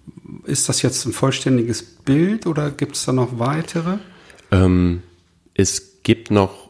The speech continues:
Speaker 2: das Prinzip der Menschenzentriertheit. Aber das ist eben auch eher eine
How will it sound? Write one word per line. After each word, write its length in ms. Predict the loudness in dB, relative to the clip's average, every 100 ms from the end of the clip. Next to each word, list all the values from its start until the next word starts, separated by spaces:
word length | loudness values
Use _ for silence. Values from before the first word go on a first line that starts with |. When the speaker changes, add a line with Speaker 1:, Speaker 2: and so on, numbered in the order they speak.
| _ -10
Speaker 2:
das 160 | -10
Prinzip 480 | -2 -2 0 -4 0
der 140 | 2
Menschenzentriertheit. 1200 | 4 2 2 0 0 -2 -2 -4 -4 -10 -12 -16 _ _ _ _ _ _ _ _ _ _
Aber 160 | 0
das 200 | 0 0
ist 100 | -2
eben 240 | 0 0 2
auch 280 | 0 0 -4
eher 420 | 2 4 4 2 0
eine 840 | 0 0 0 -2 -4 -6 -8